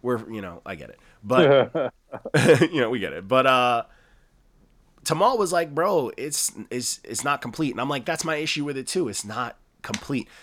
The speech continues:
Speaker 1: Jadakiss just can't put a complete album. It, it just
Speaker 2: Wow.
Speaker 1: feels like he, he made this out. He made this with, like, a checklist. Like, "All right,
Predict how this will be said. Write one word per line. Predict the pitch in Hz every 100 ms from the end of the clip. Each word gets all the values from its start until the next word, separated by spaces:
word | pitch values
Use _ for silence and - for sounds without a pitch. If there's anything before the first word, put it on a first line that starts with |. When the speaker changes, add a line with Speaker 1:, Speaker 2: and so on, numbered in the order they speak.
| -
Speaker 1:
Jadakiss | 139 160 156 165 156
just | - 127 -
can't | - 127 123
put | - 120
a |
complete | - 98 90 - 117 107
album. | 98 98 73 71 _ _ _ _ _ _ _ _ _ _ - 95
It, | - -
it | 147
just | 139 151
Speaker 2:
Wow. | -
Speaker 1:
feels | 165 151
like | 160 151
he, | - 156
he | - 127 135
made | 135 135
this | 135 131
out. | 127 120 -
He | 117
made | 120 123
this | 120 123
with, | 107 104
like, | 98
a | 87
checklist. | - 107 92 69 65
Like, | 53 52
"All | 67
right, | 90